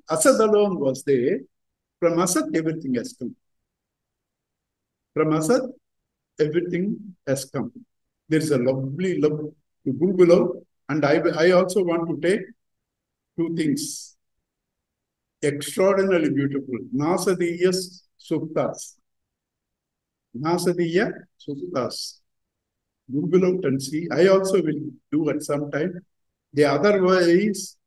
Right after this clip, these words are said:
Vibhu Gita. That I am going to tell in, uh, Bhagavatam, because Vibhu Gita comes in Vishnu Purana.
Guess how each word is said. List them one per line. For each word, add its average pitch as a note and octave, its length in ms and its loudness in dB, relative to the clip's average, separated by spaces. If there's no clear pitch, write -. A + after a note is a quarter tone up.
Vibhu D#3+ 280 0
Gita. E3 420 -2
That F3+ 220 4
I F#3 80 6
am F3 120 2
going E3+ 160 0
to F3 80 -6
tell G3 260 -2
in, C#3+ 360 2
uh, C3+ 240 -6
Bhagavatam, E3+ 680 0
because D3 280 -2
Vibhu F3 340 0
Gita F3+ 360 2
comes F#3 280 0
in G#3 200 0
Vishnu F3 280 -6
Purana. A2+ 360 -6